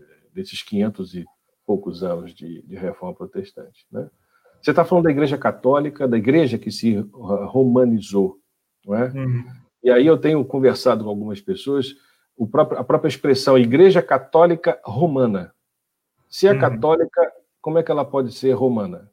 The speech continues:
Speaker 2: Romana.
Speaker 1: Romana é uma especificidade, né? O rito romano. Explica isso pra gente como católico. Como é que você vê isso? A relação do Vaticano, a dimensão da Igreja Católica, a perspectiva de um Hans King, por exemplo,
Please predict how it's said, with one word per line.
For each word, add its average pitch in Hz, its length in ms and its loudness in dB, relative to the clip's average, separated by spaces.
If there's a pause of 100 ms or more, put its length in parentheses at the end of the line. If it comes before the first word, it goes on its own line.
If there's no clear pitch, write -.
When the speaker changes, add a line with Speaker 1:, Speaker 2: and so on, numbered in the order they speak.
Speaker 2:
Romana. 117 600 -2 (500)
Speaker 1:
Romana 156 500 4
é 151 120 -2
uma 160 140 2
especificidade, 123 1120 -2
né? 107 120 -8
O 127 100 0
rito 143 380 -2
romano. 104 380 -6
Explica 233 340 -2
isso 202 140 0
pra 139 160 2
gente 135 180 -2
como 151 220 -6
católico. - 520 0
Como 127 180 0
é 147 40 -6
que 151 80 -10
você 151 240 -2
vê 127 140 6
isso? 143 200 0 (380)
A 110 60 -2
relação 139 380 0
do 113 100 0
Vaticano, 123 800 0 (280)
a 117 60 -2
dimensão 143 420 2
da 127 80 4
Igreja 113 320 2
Católica, 110 880 -2 (400)
a 113 80 -4
perspectiva 135 640 -2
de 127 80 -2
um 131 60 0
Hans 123 300 0
King, 131 400 -4
por 95 180 -8
exemplo, 107 580 -4